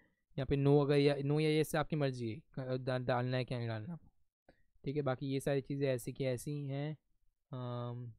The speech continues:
ये हमें कुछ basically प्लगइन्स के regarding बता रहा है, I think, राइट। अम, इसको ऐसे ही रहने देते हैं और कंटिन्यू क्रिएट कर देते हैं। बाकी जो प्लगइन्स डाउनलोड होंगे उन्हें बाद में डिलीट भी कर सकते हैं, हमारी मर्ज़ी है वो। इसको कंटिन्यू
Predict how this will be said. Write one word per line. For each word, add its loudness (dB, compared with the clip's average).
ये -6
हमें -6
कुछ -8
basically -6
प्लगइन्स -6
के -2
regarding -4
बता -4
रहा -4
है, -6
I -20
think, -10
राइट। 0
अम, -10
इसको 0
ऐसे 4
ही 0
रहने -2
देते -6
हैं -6
और -8
कंटिन्यू -6
क्रिएट -14
कर -12
देते -16
हैं। -20
बाकी -4
जो 0
प्लगइन्स -2
डाउनलोड 0
होंगे -2
उन्हें 0
बाद 0
में -4
डिलीट 0
भी 2
कर -4
सकते -12
हैं, -4
हमारी -4
मर्ज़ी -2
है 0
वो। -8
इसको -4
कंटिन्यू 0